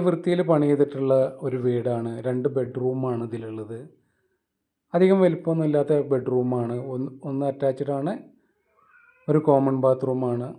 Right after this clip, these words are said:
നമ്മൾ നേരെ കയറുന്നത് ഒരു ഹാളാണ് കേട്ടോ. ഹാൾ അത്യാവശ്യം കുഴപ്പമില്ലാത്ത വലിയൊരു ഹാളാണ്.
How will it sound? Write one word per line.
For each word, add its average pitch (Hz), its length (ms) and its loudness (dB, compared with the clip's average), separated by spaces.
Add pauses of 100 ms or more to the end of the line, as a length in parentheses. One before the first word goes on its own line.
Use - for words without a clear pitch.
(360)
നമ്മൾ 135 180 -2 (140)
നേരെ 131 240 0 (160)
കയറുന്നത് 131 520 0
ഒരു 135 180 0
ഹാളാണ് 120 500 -2
കേട്ടോ. 107 180 -14 (640)
ഹാൾ 165 200 4
അത്യാവശ്യം 165 500 2
കുഴപ്പമില്ലാത്ത 147 560 0
വലിയൊരു 139 360 0
ഹാളാണ്. 131 420 -6